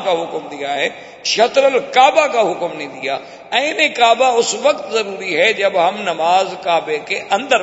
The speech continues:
پڑھ رہے ہوں، اسی لیے یہاں تو صفیں گول بنتی ہیں تاکہ ہر آدمی کا جسم جو ہے وہ عین کعبے کے اندر، اگر ذرا کعبے سے ادھر ہوگا تو نماز نہیں ہوگی۔ یعنی اگر یہ کعبہ شریف ہے اور آپ نماز میں ذرا یہاں رخ کر لیں تو نماز نہیں ہوگی، بالکل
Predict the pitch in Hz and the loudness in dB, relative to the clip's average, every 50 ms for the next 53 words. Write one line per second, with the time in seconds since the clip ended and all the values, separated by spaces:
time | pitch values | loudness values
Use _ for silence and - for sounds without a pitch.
0 | - - 165 160 143 135 143 143 143 139 139 151 190 190 - - - - - - | 0 -2 -2 -2 0 0 -2 -4 -4 -4 -6 -6 -8 -10 -12 -14 -18 -20 -14 -6
1 | - - - - 277 277 247 262 240 220 208 202 190 190 226 226 - 190 151 175 | -2 -2 0 0 0 -2 -2 -2 -2 0 2 2 4 4 2 2 0 -4 -4 -4
2 | 190 156 160 151 160 180 202 208 202 190 180 180 180 - - 170 165 - - - | -2 -2 -2 -4 -2 0 0 0 0 -2 -4 -6 -6 -8 -10 -10 -10 -10 -12 -16
3 | - - - - - - 190 190 - 160 156 120 240 294 294 269 240 220 214 196 | -20 -20 -20 -8 0 2 4 4 4 2 0 2 2 2 2 2 4 4 2 2
4 | 196 190 190 156 175 170 170 196 196 - - 175 165 147 143 143 160 170 175 - | 0 -4 -4 -2 -2 -2 -2 -2 -4 -4 -6 -8 -8 -6 -4 -2 -2 -2 -2 -4
5 | - - 269 285 277 254 240 220 196 - - 165 151 135 139 135 - - - - | -4 -2 -2 0 0 -2 -2 -4 -6 -4 -2 -2 -2 -2 -4 -8 -10 -14 -16 -18
6 | - - - - - - - - - - _ _ _ _ _ 160 180 180 208 214 | -18 -20 -20 -20 -20 -20 -20 -20 -20 -20 _ _ _ _ _ 0 2 2 2 2
7 | 185 156 170 196 214 208 202 - 190 190 165 170 156 135 165 - 226 208 208 185 | 2 2 2 4 4 2 4 2 2 2 2 0 -2 -4 -4 -4 -2 0 0 0
8 | 170 131 113 - 147 175 175 - 139 143 143 139 131 120 - 175 190 156 120 - | 0 -2 -4 -2 0 0 0 0 -4 -4 -4 -2 -4 -4 -6 -8 -10 -10 -10 -12
9 | - - - - - - - - - - - - - 135 143 170 175 - 165 170 | -14 -18 -20 -20 -20 -20 -20 -20 -20 -20 -20 -10 -4 -4 -2 -2 0 -2 0 0
10 | 190 196 190 202 226 226 - - 233 254 254 220 175 135 131 120 117 - - 120 | 0 0 0 0 0 -2 2 2 2 2 2 0 -2 -4 -8 -10 -12 -8 -6 -6
11 | 147 - - - - - - - - - 202 233 - 247 247 285 294 285 277 269 | -6 -6 -10 -14 -18 -18 -20 -8 -2 0 0 0 2 4 4 4 4 2 0 2
12 | 262 262 262 269 254 247 247 220 240 269 285 277 262 254 233 208 214 226 220 220 | 4 4 4 4 2 0 0 0 0 2 2 2 4 4 4 4 4 4 4 2
13 | 208 202 - - - 160 170 151 139 175 175 170 170 170 151 135 113 - - 113 | 2 2 0 -2 -2 -4 -4 -4 -4 -6 -6 -6 -6 -4 -4 -4 -6 -6 -10 -14
14 | 104 101 - - - - - - - - - 320 320 320 240 - 262 - - | -16 -16 -18 -20 -20 -20 -20 -20 -16 -10 -8 -6 -6 -6 -2 0 0 0 0